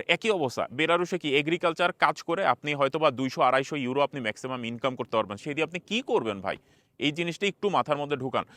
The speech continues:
আপনার পলাইতে হবে, আর পলাইতে গেলেই যে কত যন্ত্রণা।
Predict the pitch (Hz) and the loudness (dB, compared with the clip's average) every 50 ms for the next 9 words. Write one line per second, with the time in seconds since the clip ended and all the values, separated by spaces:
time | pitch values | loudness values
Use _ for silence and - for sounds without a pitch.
0 | - - - - - - - - 175 180 - 262 277 294 - 180 180 151 131 120 | -20 -20 -8 -4 -4 -2 2 2 2 2 4 4 6 8 8 6 6 4 4 4
1 | 120 127 - 143 151 156 160 170 - 196 170 143 156 156 165 180 190 180 196 190 | 4 2 4 4 4 6 6 4 2 0 0 2 2 2 4 2 2 0 -2 -6
2 | _ - 170 170 - - 202 185 135 - 160 175 185 - 196 196 185 143 117 | _ 0 0 2 4 4 4 4 4 4 4 4 4 4 2 2 4 4 2